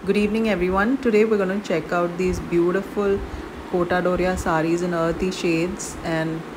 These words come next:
the first is a subtle yellow and black combination. This is a daylight video, so you can check out the images on the website as well and book it directly. We'll be posting the direct link to these sarees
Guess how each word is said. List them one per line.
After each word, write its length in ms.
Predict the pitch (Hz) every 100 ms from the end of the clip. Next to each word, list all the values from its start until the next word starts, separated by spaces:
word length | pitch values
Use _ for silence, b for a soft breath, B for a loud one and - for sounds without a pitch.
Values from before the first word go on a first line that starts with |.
| -
the 100 | 170
first 360 | 196 196 220
is 120 | 226 220
a 60 |
subtle 400 | 202 185 170 190
yellow 400 | 190 170 160 180
and 220 | 190 175
black 320 | 165 160 160 156 -
combination. 680 | 170 156 156 156 - 285 339 - - B B B -
This 140 | 190 185
is 140 | 190
a 80 | 185
daylight 560 | 160 170 185 202 208 208
video, 480 | 196 185 202 262
so 160 | 294 220
you 180 | 196 180
can 240 | 185 175
check 300 | 175 175 175
out 180 | 202 208 - -
the 300 | 196 165 151 - - - - - - - - - -
images 400 | 175 175 190 190
on 160 | 190 180
the 80 |
website 500 | 165 156 - 185 175
as 180 | 180 170
well 260 | 165 165 185
and 180 | 175 160
book 180 | 156
it 100 | 175
directly. 560 | 170 160 156 - 196 294 - - - - - - - - - - - - - - - - 185
We'll 160 | 190
be 140 | 190 226
posting 500 | - 196 - 226 226
the 80 |
direct 420 | 185 165 170 170 202
link 280 | 175 185
to 80 | 214
these 240 | 190 185 -
sarees 480 | 160 160 175 175